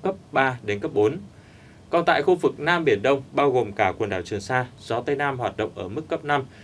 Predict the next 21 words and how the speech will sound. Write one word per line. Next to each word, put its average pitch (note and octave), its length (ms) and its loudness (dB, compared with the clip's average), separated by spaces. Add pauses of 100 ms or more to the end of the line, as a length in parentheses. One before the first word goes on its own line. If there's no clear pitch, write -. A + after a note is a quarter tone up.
(120)
trời D#3+ 160 4
vẫn E3 200 -2
có D3+ 120 2
mưa E3 220 -2
rào A#2 240 0
và G#2+ 120 -6
dông B2 140 -6
rải A2 160 -6
rác E3 260 -6
làm A#2 200 -2
cho C3 140 -6
tầm A#2+ 200 -4
nhìn G2+ 180 -6
giảm F#2+ 280 -4
xuống A2 380 -2
bốn A#2 280 -2
đến B2 220 -2
mười B2+ 140 2
ki-lô-mét A2+ 320 -8
trong A#2 200 -10
mưa. B2 160 2